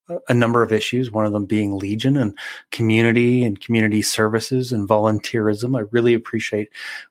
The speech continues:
uh, having those conversations and, uh, and discussing that with you.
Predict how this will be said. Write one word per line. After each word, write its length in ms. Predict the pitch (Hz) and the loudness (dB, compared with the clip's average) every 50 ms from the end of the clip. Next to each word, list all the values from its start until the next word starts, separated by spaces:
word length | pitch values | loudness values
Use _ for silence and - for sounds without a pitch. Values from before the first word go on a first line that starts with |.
| - - | -10 -4
uh, 240 | - 107 104 101 | -2 0 0 0
having 480 | 95 - - - 113 120 135 143 139 127 | -2 -4 -2 0 0 2 2 4 2 4
those 180 | 117 113 107 - | 2 2 -2 -2
conversations 1000 | - 113 104 101 101 92 - - 104 98 95 - - 101 101 104 - - - - _ _ _ _ _ _ _ _ _ _ _ - | -4 -4 -4 -4 -4 -8 -8 -8 -8 -8 -8 -8 -8 -6 -8 -8 -8 -12 -16 -20 _ _ _ _ _ _ _ _ _ _ _ -14
and, 580 | 104 98 95 98 98 95 95 95 95 95 92 101 | -12 -10 -10 -10 -10 -10 -10 -12 -12 -12 -8 -6
uh, 220 | 95 95 95 107 - | -6 -6 -6 -6 -6
and 220 | 135 107 104 101 | -6 -6 -6 -6
discussing 640 | - 104 - - - - 131 147 - - 156 120 110 | -6 -6 -6 -4 -2 -2 -2 -2 -2 -2 0 0 0
that 180 | 107 101 101 98 | 0 -2 -4 -6
with 220 | 98 95 92 - | -10 -12 -12 -14
you. 160 | 101 98 95 | -16 -18 -18